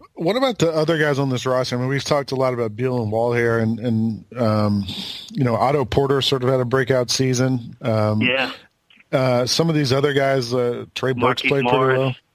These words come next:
Speaker 1: Markieff Morris. Like, where, where else does this team,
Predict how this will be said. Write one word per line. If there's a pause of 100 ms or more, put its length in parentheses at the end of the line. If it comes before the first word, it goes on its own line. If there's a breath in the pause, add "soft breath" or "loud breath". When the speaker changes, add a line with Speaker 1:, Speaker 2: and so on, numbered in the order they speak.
(200)
Speaker 1:
Markieff
Morris.
Like, (240 loud breath)
where,
where
else (600)
does
this
team,